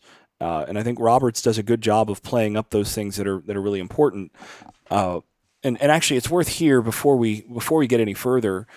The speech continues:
uh, talking about the difference between what Smith is doing in The Wealth of Nations, the, his more famous book,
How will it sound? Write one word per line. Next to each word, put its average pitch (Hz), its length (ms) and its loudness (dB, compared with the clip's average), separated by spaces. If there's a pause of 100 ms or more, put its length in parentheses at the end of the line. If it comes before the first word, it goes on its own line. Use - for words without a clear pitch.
(460)
uh, 110 260 2 (540)
talking 170 360 2
about 107 180 2
the 107 60 -2
difference 104 500 0
between 104 680 -4
what 113 260 0
Smith - 320 -2
is 104 140 -4
doing 113 340 2
in 101 60 -4
The 98 80 -6
Wealth 101 240 -4
of 92 80 -12
Nations, 104 580 -2
the, - 160 -10
his 104 160 -10
more 92 100 -4
famous 143 440 0
book, - 340 -6